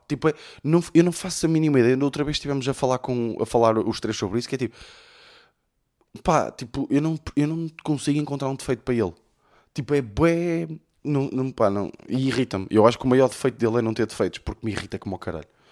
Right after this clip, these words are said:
E faz os outros sentir-se mal. Hum, por isso, ah, tipo, eu, é, este é mesmo um, por-, porquê? Tipo, eles veem, eles veem tudo que é, tudo que é meu, tipo, partiram, é isso que eu estava a dizer. Eu não consigo.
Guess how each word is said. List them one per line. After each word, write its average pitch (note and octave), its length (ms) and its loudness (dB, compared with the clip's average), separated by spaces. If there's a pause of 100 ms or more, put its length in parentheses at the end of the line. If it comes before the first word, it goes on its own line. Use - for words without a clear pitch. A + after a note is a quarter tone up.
(140)
E - 60 -12
faz F2+ 180 -6
os F2 100 -14
outros F2 160 -10
sentir-se E2 340 -12
mal. E2 140 -14 (680)
Hum, F#2+ 680 2 (680)
por F#3+ 120 0
isso, G3+ 200 -2
ah, A3 80 -2
tipo, D#3+ 220 0
eu, D3+ 280 4
é, D3 220 2
este D3 240 0
é F3 40 0
mesmo C#3 280 0
um, C#3 60 -4
por-, - 380 -8
porquê? B2 320 -2
Tipo, - 280 -6
eles B2 200 2
veem, D#3 260 -2 (120)
eles A#2+ 180 0
veem C3+ 220 -2
tudo B2+ 200 -6
que - 140 -4
é, - 60 -4 (220)
tudo C3 200 -8
que A#2+ 100 0
é A2 40 4
meu, G2 340 0
tipo, - 200 -12
partiram, A2+ 420 -2
é G#2 80 0
isso A2 100 -6
que - 60 -4
eu A#2+ 40 -4
estava A2 160 0
a - 20 0
dizer. F2 300 -6 (480)
Eu E3+ 140 4
não G#3 160 0
consigo. C#3 680 -4